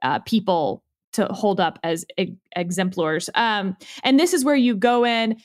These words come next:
and you don't sound like you're advocating for your side. You're just here to explain the facts. And as, if you understand the facts, you of course come out on my side, but that's beside the point.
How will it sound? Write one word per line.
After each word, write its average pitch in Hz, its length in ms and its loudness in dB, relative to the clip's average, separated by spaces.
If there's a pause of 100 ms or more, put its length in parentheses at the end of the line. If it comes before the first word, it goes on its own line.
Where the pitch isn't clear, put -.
and 262 160 2
you 277 100 4
don't 277 480 0 (880)
sound 254 580 0
like 196 140 0
you're 220 160 0
advocating 269 760 2 (180)
for 262 120 4
your 240 200 4
side. 294 500 0 (300)
You're 349 180 4
just 440 220 0
here 302 200 2
to 294 160 0
explain 277 720 2
the 311 100 2
facts. 180 580 -4
And 233 220 0
as, 202 220 0
if 220 120 0
you 392 140 6
understand 359 720 0
the 392 60 0
facts, 381 500 -2 (260)
you 381 180 6
of 415 140 -4
course 427 460 0
come 220 200 2
out 196 140 0
on 190 120 0
my 180 140 0
side, 359 420 0
but 370 140 -4
that's 480 240 -2
beside 294 420 2
the 226 60 2
point. 190 400 0